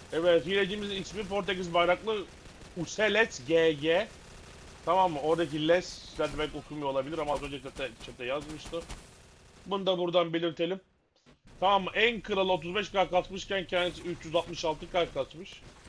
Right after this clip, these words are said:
Eğer bu oyunu oynayacaksanız tekrar düşünün çünkü oyunda hile var. Tamam mı? Ve biz de hile kullanmayanlar olarak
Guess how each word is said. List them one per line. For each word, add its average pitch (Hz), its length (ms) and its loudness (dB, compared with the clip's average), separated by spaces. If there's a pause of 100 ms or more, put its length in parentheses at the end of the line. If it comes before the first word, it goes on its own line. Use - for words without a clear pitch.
(380)
Eğer 190 260 4
bu 190 60 0
oyunu 202 180 4
oynayacaksanız 190 480 0
tekrar 185 300 0
düşünün 196 360 -10
çünkü 180 180 -8
oyunda 185 280 -2
hile 151 440 -2
var. 110 120 -2 (1300)
Tamam 175 300 4
mı? 117 160 -8 (1300)
Ve 185 160 -2
biz 190 240 -2
de 190 100 4
hile 196 260 0
kullanmayanlar 185 880 2
olarak 165 380 2